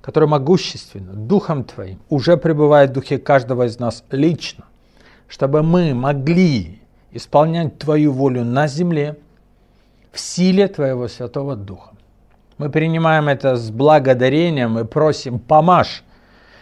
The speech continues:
Духом премудрости и откровением ум каждого слушающего, чтобы каждый слушающий мог сверхъестественно принять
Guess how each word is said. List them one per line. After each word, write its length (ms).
Духом 380
премудрости 840
и 40
откровением 680
ум 200
каждого 500
слушающего, 720
чтобы 240
каждый 460
слушающий 720
мог 300
сверхъестественно 1400
принять 500